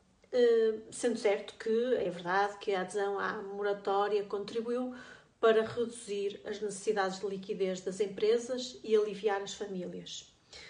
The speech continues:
Só que este alívio é temporário e não significa que os empréstimos não vão ser pagos. Significa sim que os empréstimos vão ser pagos, mas mais tarde,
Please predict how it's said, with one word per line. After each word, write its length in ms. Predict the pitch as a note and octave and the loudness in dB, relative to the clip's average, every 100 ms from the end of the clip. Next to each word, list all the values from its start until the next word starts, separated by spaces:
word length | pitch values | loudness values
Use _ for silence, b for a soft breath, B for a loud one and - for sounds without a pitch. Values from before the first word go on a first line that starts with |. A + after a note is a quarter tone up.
| B - | B -6
Só 200 | - C4+ | -2 0
que 100 | C#4 | -2
este 400 | - - C4+ - - | -6 -10 -10 -4 4
alívio 560 | A3 G#3+ G#3+ G#3+ A3+ | 4 4 -2 0 2
é 320 | G3+ F#3+ F#3+ G3 | 2 -2 -4 -4
temporário 800 | - F#3+ - A3 G3+ G#3 C#4+ G#4+ - _ B B B B _ - | -4 -4 -2 2 4 4 2 -4 -8 _ B B B B _ -4
e 320 | A#3+ B3+ D#4+ | -2 0 2
não 200 | C#4+ A#3 | 4 4
significa 920 | - A3+ A3 A3+ A3 G3 - G#3+ C#4+ - | 2 -2 -4 -4 -6 -8 -4 -4 -2 -8
que 80 | - | -4
os 80 | A3+ | 2
empréstimos 720 | G#3 F#3 G3 F#3+ - A#3+ B3 | 2 2 -2 -2 -4 -8 -6
não 180 | A#3 A#3+ | -4 -2
vão 160 | A#3+ | -4
ser 300 | B3 C#4 C#4 | -4 -4 -4
pagos. 560 | A#3+ G3+ G3 - - - _ _ _ _ | 0 0 -2 -10 -16 -20 _ _ _ _
Significa 540 | - G3+ F#3+ F#3+ A3+ G#3 | -12 -6 -6 -4 -4 -4
sim 400 | - A#3+ C4+ D4+ | -4 -4 -4 -4
que 80 | |
os 100 | A#3+ | -2
empréstimos 720 | A#3 A3 A3+ G#3 F#3 - F3+ | -2 0 2 2 0 -8 -10
vão 160 | F#3+ F#3 | -6 -6
ser 220 | F#3+ G3 | -4 -6
pagos, 360 | - A3 D4+ - | 0 0 0 -4
mas 140 | D4+ | -6
mais 220 | C#4+ D#4+ D#4+ | -2 -2 -2
tarde, 340 | - A#3 A#3 | 0 0 -2